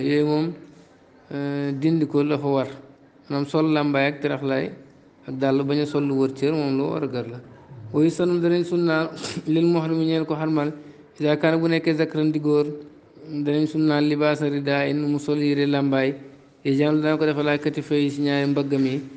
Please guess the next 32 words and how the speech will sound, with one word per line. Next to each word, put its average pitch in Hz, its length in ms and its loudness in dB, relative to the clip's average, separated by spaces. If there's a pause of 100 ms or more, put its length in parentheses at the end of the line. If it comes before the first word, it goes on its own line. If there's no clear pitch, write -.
(340)
Wa 143 100 0
izaaran 151 400 2
ak 147 160 -6
teraxlaay. 147 640 -2 (500)
Yashuddu 147 540 0
dana 147 180 2
ko 147 80 -4
takk 147 220 -4
fi - 140 -4
wasti 143 420 0
si 143 100 -6
suuf, - 400 0
ci 160 120 -2
digg 165 180 -2
ba. 127 160 -2 (460)
Maanaam 165 240 0
lambaay 180 320 2
bi 170 80 2
moo 170 100 2
nekk 170 200 0
ci 170 120 -6
kaw 156 160 2
rek 160 80 2
la 160 80 2
bëgg 151 140 0
a 147 60 4
wax. 147 120 0 (500)
Teraxlaay 147 400 0
bi 151 60 -2
nekk 143 160 -2
ci 139 80 -8
suuf. 131 320 -6